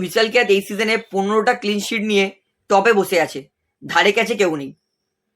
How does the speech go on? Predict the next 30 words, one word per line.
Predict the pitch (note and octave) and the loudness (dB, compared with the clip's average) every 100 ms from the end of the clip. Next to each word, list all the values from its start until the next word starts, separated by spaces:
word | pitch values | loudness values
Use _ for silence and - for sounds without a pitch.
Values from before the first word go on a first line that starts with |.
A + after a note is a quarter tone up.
| _ _ _ | _ _ _
তাই | E3+ G3 | 2 4
জন্য | G#3+ A#3+ G3+ | 4 2 2
ভিশাল | E3+ A#3 A3 | 2 0 2
ক্যাথ | B3 B3 - - | 2 0 -4 -8
তিনি | G3 G#3+ A3+ D3+ | -4 -4 -6 0
যেহেতু | F#3 G3+ B3 A3 F#3 | 2 2 -2 -8 -6
পঁচিশটা | F3+ A3 G#3 A#3+ | -4 -6 -2 0
ম্যাচে | A#3 A3+ - - | 0 0 -2 -2
পনেরোটা | G3 G#3+ G#3+ A#3+ | -4 0 0 0
ক্লিন | G#3 G#3+ G3+ | 0 -4 -4
শিট | A#3+ A3+ | -4 0
নিয়েছেন, | A3+ - D#3 - _ _ _ _ - | 0 0 -6 -8 _ _ _ _ -4
এবং | F#3+ B3 G3+ | 0 2 2
যদি | G#3 B3+ | 2 2
আমি | B3+ A#3+ | 0 2
বলি | A#3+ C4+ F#4 _ _ _ _ - | 0 0 -6 _ _ _ _ -4
অ্যালভিনো | D#3+ G3 A#3+ C4+ A#3 | 0 0 2 2 4
গোমস | C4+ A3+ F#3+ | 2 2 2
তার | G3+ G#3 | 2 0
কিন্তু | A3+ B3 G#3 | -2 0 4
সেভস | A#3 - B3 | 2 2 0
পার্সেন্টেজ | A3 A#3+ A3+ A#3+ B3 - - | 0 0 0 0 0 -6 -10
সিক্সটি | G#3 F#3+ - G#3+ F3+ | -8 -8 -6 -2 0
নাইন, | E3+ C#3 _ _ _ - | 0 -4 _ _ _ -8
ভিশাল | F3 B3 A#3+ | -2 0 2
ক্যাথের | B3 B3+ B3+ | 2 2 2
সেভস | G3+ A#3 - - | 4 4 2 0
পার্সেন্টেজ | G#3+ G#3+ A#3+ A#3+ C4 - _ _ _ _ | 2 2 2 2 2 0 _ _ _ _
সেভেন্টি | - G#3 B3 G#3 A#3 | 0 4 4 2 0
নাইনের, | G3+ D#3+ C#3 | 0 0 -6